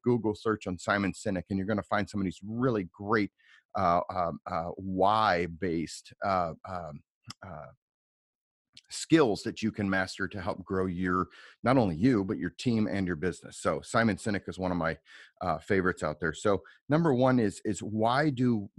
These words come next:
why do you do what you do? And does your team have a clear understanding of what that is? And, and here's kind of the,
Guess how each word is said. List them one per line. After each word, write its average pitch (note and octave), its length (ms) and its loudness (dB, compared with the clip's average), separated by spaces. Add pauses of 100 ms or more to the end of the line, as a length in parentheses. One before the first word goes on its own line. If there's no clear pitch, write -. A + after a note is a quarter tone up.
why A#2+ 240 -2
do D3 100 -2
you B2+ 160 4
do G#2 180 2
what F#2+ 200 -2
you F#2+ 100 -2
do? E2+ 320 -2
And G2+ 160 0
does G#2+ 220 0
your A#2 200 -2
team A2+ 420 0 (280)
have G#2+ 160 -2
a G#2+ 60 -2
clear A2+ 360 -2
understanding G2 640 0
of F2 120 -6
what F#2+ 200 0
that F#2+ 140 -2
is? F2 240 0
And, G2 160 -4
and G#2 200 2
here's D3 320 0
kind B2+ 220 -2
of G2 140 -2
the, F2+ 180 0